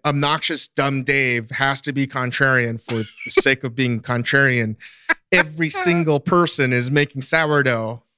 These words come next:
Speaker 1: and whooping out the tartine books or s-, watching some YouTube video. And I was like, "Wow, those loaves are pretty fucking good." Like, everyone's, like, getting the hang of it. And I was like, "No,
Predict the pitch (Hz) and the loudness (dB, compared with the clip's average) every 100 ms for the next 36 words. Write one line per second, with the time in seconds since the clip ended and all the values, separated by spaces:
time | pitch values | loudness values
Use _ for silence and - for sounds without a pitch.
0 | - 123 120 123 131 143 165 170 156 156 | -6 -2 -2 -4 0 2 4 2 2 0
1 | 143 - 143 - 165 156 135 123 113 - | -4 -2 -2 0 0 0 2 0 0 -2
2 | 117 117 113 - - 131 175 180 151 156 | 0 0 -2 -4 0 2 2 0 -2 -2
3 | 165 165 160 135 127 120 110 113 156 180 | -2 -2 -4 -2 0 2 2 2 2 2
4 | 190 330 202 180 214 196 202 165 - 208 | 0 0 2 2 4 4 4 0 -2 -4
5 | 165 - - 156 151 240 156 135 147 131 | -4 -10 -10 -6 0 2 2 2 0 2
6 | 156 185 247 226 208 185 - 202 185 175 | 2 4 6 6 2 0 2 2 4 2
7 | 254 160 131 - _ - - - - _ | 2 -2 -4 -10 _ -20 -20 -20 -20 _
8 | _ _ _ _ _ - 165 170 - 196 | _ _ _ _ _ -12 -10 -10 -4 -2
9 | 180 123 | -2 -4